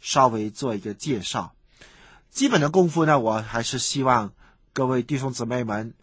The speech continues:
你能够花一些的时间，把这个部分的圣经啊，给读完它。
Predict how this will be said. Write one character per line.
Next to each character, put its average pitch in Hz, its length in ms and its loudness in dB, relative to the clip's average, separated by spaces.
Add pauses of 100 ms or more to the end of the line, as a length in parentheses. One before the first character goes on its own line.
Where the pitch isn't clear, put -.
(400)
你 120 140 -2
能 127 180 0
够 143 240 6
花 170 640 2
一 147 80 -16
些 139 160 0
的 120 100 -4
时 120 240 -6
间， 170 300 0 (560)
把 110 200 2
这 131 600 2
个 120 360 2 (140)
部 240 160 -2
分 185 160 0
的 123 140 -2
圣 143 360 0
经 127 220 -4
啊， 98 180 -8 (380)
给 107 160 -4
读 107 240 -6
完 113 300 2
它。 120 280 -8